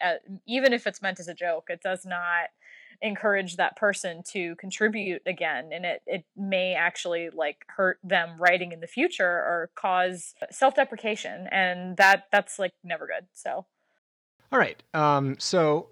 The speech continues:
Speaker 2: it's good that we, you know, that, that doesn't segue neatly into the next topic, but, you know, we've, we've taken a, a, a bit of a, a turn for, for the in-depth. And so this one, this co-, this next conversation takes place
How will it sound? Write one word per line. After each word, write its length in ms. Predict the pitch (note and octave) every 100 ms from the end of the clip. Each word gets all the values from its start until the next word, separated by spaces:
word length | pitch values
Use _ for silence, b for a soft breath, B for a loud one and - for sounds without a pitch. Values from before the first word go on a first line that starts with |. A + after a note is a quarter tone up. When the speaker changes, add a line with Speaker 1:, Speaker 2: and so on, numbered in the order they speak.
| -
Speaker 2:
it's 180 | E3+ -
good 240 | G#3+ F#3+
that 140 | D3
we, 120 | C#3 C#3+
you 60 |
know, 140 | C3+ B2
that, 320 | B2+ C3+ - G#2+ B B B B B B -
that 140 | D#3+
doesn't 240 | E3 D#3 C#3
segue 480 | - E3 C#3 C3+
neatly 520 | B2+ C#3 F3+ D3 B2 A2+
into 180 | G#2+
the 100 | G#2+
next 300 | G#2 G2+ -
topic, 420 | - G#2 F#2+ G2 -
but, 260 | G#2 G2+ G#2+
you 100 | G2+
know, 240 | F#2+ F#2
we've, 240 | F#2+ F2 -
we've 200 | - F#2+
taken 280 | - A#2 G#2
a, 40 |
a, 420 | G2+ G2 G2 G2+ G2
a 120 | - G2+
bit 180 | A2+
of 100 | A2
a, 80 | G2+ -
a 100 | F#2+
turn 400 | - A2 G2 F2
for, 360 | G2 F2+ F#2+ _
for 120 | -
the 160 | G#2 G#2
in-depth. 640 | A2+ G2 G2+ F2+ - - - _
And 240 | G2 G2 F#2+
so 280 | - G#2
this 600 | G2 B2 C3 - - - - _
one, 540 | - G#2 G2 F#2 F#2 F#2
this 160 | G#2+ G#2
co-, 140 | - -
this 180 | G#2+ G2+
next 280 | G#2+ - -
conversation 560 | G#2+ G2+ A2+ G#2 F#2+
takes 220 | F2+ G2+
place 640 | - - A2 G2 - -